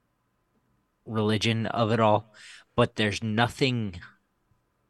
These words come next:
uh, there's no feeling of,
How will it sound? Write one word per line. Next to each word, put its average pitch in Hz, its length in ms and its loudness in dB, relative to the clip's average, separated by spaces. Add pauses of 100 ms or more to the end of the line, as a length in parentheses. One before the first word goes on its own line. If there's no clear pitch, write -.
(1800)
uh, - 720 -14
there's 123 380 -2
no 127 360 2 (180)
feeling 123 920 0
of, 113 600 -2